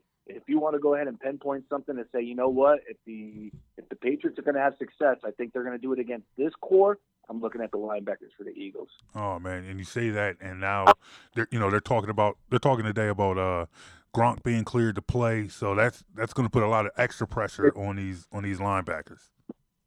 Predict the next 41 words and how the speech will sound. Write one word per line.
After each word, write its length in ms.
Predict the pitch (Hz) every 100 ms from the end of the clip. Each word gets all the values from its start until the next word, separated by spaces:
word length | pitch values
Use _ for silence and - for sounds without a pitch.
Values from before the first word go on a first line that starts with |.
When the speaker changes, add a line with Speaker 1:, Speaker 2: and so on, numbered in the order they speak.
| -
Speaker 1:
And 140 | 160
you're 80 | 233
not 160 | 277 294
gonna 180 | 302 -
stop 280 | 269 233 -
Gronk. 180 | 147 95 - _
You 120 | 127
know, 80 | 156
Speaker 2:
Mm-hmm. 80 | 160
Speaker 1:
you're 100 | 185
not 200 | 202 -
gonna 140 | 214
stop, 520 | - _ _ _ - -
but 120 | 151 -
what 180 | 180
you 80 | 160 -
can't 220 | 196 226 -
do 280 | 139 131 127 - _ _
is 120 | 139
allow 260 | 147 156 160
him 160 | 165
to 80 | 156
go 220 | 143 143 139
for 120 | 131
one 240 | 127 156 160
eighty-three 600 | 156 135 - 156 165 135
and 100 | 117
three 180 | 147 135
touchdowns. 520 | 135 143 - 101 98
You 120 | - -
can't 100 | 214
allow 260 | 202 180 131
that. 260 | 139 165 - 104
Speaker 2:
No, 240 | 92 80
Speaker 1:
But 60 | 80
Speaker 2:
not 100 | 95
Speaker 1:
what 100 | -
you 60 | 92
Speaker 2:
at 60 |
Speaker 1:
can 100 | -
Speaker 2:
all. 280 | 85 73 -